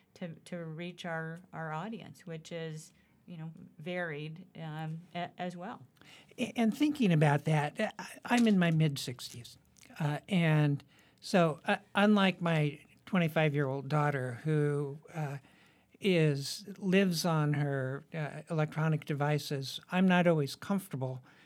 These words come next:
Speaker 2: with, uh, seeking out electronic
Speaker 1: Mm-hmm.
Speaker 2: information. Uh, but when one were to, if one were to go or when one goes to the library,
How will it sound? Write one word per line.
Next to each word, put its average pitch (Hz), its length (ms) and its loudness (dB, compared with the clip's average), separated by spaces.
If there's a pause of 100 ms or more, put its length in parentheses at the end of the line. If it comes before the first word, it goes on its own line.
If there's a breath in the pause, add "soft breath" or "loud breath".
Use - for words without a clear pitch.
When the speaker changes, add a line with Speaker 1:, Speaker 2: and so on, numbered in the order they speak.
(280 soft breath)
Speaker 2:
with, 143 500 -2 (160)
uh, 135 360 -6
seeking 175 640 -2
out 147 440 0 (320)
electronic 151 920 -2 (100)
Speaker 1:
Mm-hmm. - 80 -6
Speaker 2:
information. 135 840 -2 (200)
Uh, 156 160 -4 (520 loud breath)
but 180 220 2
when 170 440 0
one 190 320 0
were 170 180 0
to, 170 160 -8 (240)
if 160 280 -2
one 185 220 4
were 165 120 2
to 165 100 -2
go 147 220 2
or 131 140 -2
when 165 280 2
one 151 200 2
goes 139 240 -4
to 147 120 -8
the 139 80 -4
library, 131 600 -4